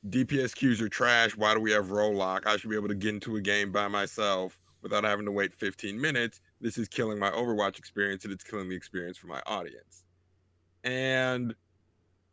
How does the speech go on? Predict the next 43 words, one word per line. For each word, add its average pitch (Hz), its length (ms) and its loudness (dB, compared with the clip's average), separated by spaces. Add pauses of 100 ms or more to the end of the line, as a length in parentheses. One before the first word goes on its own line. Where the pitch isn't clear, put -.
(200)
I 151 180 6
just 185 160 0
needed 156 220 4
to 147 60 0
know 135 160 4
if 127 120 2
I 123 100 4
was 107 140 -2
tripping, 151 580 -2
but 117 140 -2
it 110 80 -6
sounds 131 320 0
like 123 120 2
this 120 160 -6
person, 117 360 -2
especially 113 420 -2
if 110 100 -6
they're 104 160 -2
streaming 127 760 -4 (460)
and 110 180 0
they're 110 240 2
serious 107 520 -2
about 110 340 0
streaming 113 420 -2
and 104 100 -4
they're 98 120 -2
serious 95 400 -4
about 101 220 -2
Overwatch, 110 720 -4 (680)
it 101 100 -16
sounds 117 320 -2
like 113 220 0
you 104 160 -4 (100)
might 98 280 0 (100)
wanna 104 260 -4
get 95 240 -6 (240)
a 95 60 -10
team 104 560 -10 (120)
to 92 140 -8 (300)
play 101 240 -4
a 87 40 -6
team 95 340 -10
sport. 92 480 -6